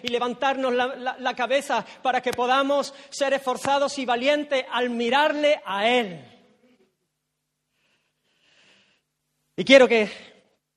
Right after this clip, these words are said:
podamos ver tres cosas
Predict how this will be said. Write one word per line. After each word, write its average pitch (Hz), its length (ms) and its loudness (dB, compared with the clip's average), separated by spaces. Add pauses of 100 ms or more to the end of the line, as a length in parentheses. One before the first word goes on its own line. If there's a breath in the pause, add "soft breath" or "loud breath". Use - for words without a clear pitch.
(400)
podamos 214 400 -4
ver 208 720 -4 (400)
tres 226 200 -8
cosas - 760 -10